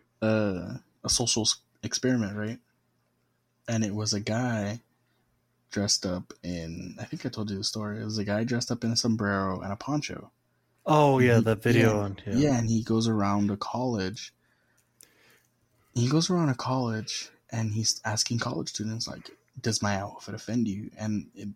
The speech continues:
Speaker 1: none of 'em, none of 'em are Hispanic. None of 'em are Mexican. Nothing. And they're
Speaker 2: Mm-hmm.
Speaker 1: like, "Yeah, it offends me." And I'm sitting there and I'm like, "How does it offend you? Like,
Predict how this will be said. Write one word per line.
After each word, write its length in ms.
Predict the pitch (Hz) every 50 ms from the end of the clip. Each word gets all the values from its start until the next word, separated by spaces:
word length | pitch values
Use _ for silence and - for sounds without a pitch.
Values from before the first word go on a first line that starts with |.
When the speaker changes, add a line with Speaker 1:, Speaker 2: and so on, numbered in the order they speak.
| - -
Speaker 1:
none 460 | 110 113 113 113 113 113 120 131 147
of 80 | 160 156 151
'em, 320 | 143 131 123 - 175 - _ - - - - - _ _ _ -
none 220 | 139 170 190 196
of 100 | 196 190
'em 160 | 175 156 127 113
are 40 |
Hispanic. 600 | 104 107 107 - - 95 92 92 - - - - _ _
None 200 | 123 117 120 120
of 120 | 127 135 160
'em 140 | 160 160 156
are 60 | 147
Mexican. 840 | 135 117 117 117 - - 113 - 107 104 101 95 101 110 117 120 - _ _ -
Nothing. 400 | 113 110 107 - - 107 113 113 _ _ _ _ _ _ - - _ _ _ _ _ _ _ _ _ _ -
And 140 | 127 117 120
they're 60 | 117
Speaker 2:
Mm-hmm. 60 | 107 107
Speaker 1:
like, 140 | 101 101 107
"Yeah, 160 | 107 104 101
it 60 | 104
offends 420 | 110 - - 113 110 110 107 - -
me." 260 | 110 110 120 123 -
And 80 | 113 110
I'm 80 | 135
sitting 220 | 139 - - 175 196
there 100 | 202 196
and 80 | 180
I'm 120 | 160 151 139
like, 120 | 123 117
"How 180 | - - 135 143
does 200 | 185 196 - 247
it 60 | 233
offend 360 | 208 - - 120 131 156 165
you? 180 | 139 117 113 120 -
Like, 120 | 117 117